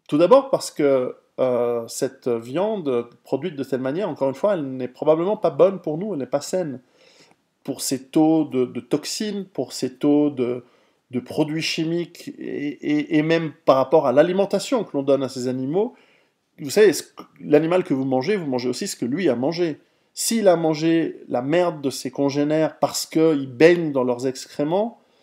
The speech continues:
vous mangez leur merde. C'est comme ça. Donc cette viande, elle est mauvaise.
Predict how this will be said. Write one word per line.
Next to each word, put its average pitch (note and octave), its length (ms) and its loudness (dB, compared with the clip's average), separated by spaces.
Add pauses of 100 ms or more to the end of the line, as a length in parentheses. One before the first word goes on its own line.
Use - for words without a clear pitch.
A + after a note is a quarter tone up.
(160)
vous F#3 200 -2
mangez F3 520 0
leur D3 180 2
merde. D#3+ 480 -4 (140)
C'est - 280 -8
comme E3 160 -4
ça. - 320 -6 (320)
Donc D#3 200 0
cette C3 180 -6
viande, E3+ 480 -2
elle B2+ 160 -2
est B2 160 -4 (360)
mauvaise. E3 600 2